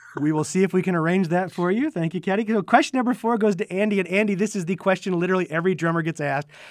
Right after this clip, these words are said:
So sorry, you, you have to have a pat answer for this. Who was the greatest rock and roll drummer of all time? Was it John Bonham of Led Zeppelin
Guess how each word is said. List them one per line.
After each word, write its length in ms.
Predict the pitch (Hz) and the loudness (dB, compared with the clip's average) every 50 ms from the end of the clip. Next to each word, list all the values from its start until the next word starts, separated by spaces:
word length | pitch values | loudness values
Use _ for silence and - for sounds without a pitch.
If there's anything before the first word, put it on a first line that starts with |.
| - - | -20 -8
So 140 | - 175 160 | -4 -4 -2
sorry, 380 | - - 175 170 165 151 147 147 | 2 4 4 4 4 4 2 0
you, 160 | 143 151 165 - | 0 -2 -2 -2
you 140 | 151 151 | -2 0
have 200 | 131 165 175 175 - | 2 4 2 2 2
to 60 | 151 | 0
have 160 | 139 160 151 | 0 0 0
a 60 | 151 | 0
pat 240 | 143 - 165 156 147 | 0 0 0 0 0
answer 240 | 156 156 147 - 147 | 0 -2 -4 -4 -6
for 100 | - 147 143 | -6 -4 -4
this. 180 | 143 143 143 - - - - - - _ _ | -4 -4 -6 -8 -14 -20 -20 -20 -20 _ _
Who 240 | - - 311 302 247 | 0 4 4 6 6
was 500 | 185 175 160 147 143 147 156 196 196 165 - - _ _ _ | 6 6 4 4 4 2 0 0 -2 -4 -10 -16 _ _ _
the 120 | 143 156 | -4 -4
greatest 480 | 139 117 147 170 180 165 175 156 - - | -2 0 0 0 2 2 0 0 -2 -4
rock 240 | 135 139 151 170 175 | -2 2 2 2 2
and 100 | 175 160 | 2 0
roll 140 | 156 151 147 | 0 0 0
drummer 320 | 135 131 147 147 147 143 | 0 0 0 0 0 0
of 80 | 139 123 | -2 -2
all 220 | - 135 135 131 | -4 -4 -4 -4
time? 440 | 127 - - 180 180 180 185 180 170 | -4 -4 -2 0 2 4 4 2 2
Was 160 | 156 147 127 | 0 -2 -2
it 160 | 151 143 - 120 | -4 -6 -8 -10
John 380 | 107 120 156 160 160 156 151 | -4 0 2 2 2 2 0
Bonham 400 | 127 - 156 170 185 190 190 180 | 0 2 2 2 4 2 2 2
of 220 | 170 147 143 127 135 | 0 -2 -4 -4 -4
Led 200 | 139 131 120 117 | -6 -6 -6 -2
Zeppelin 540 | 123 170 180 175 175 180 175 170 170 165 | 0 0 0 0 0 0 2 2 2 0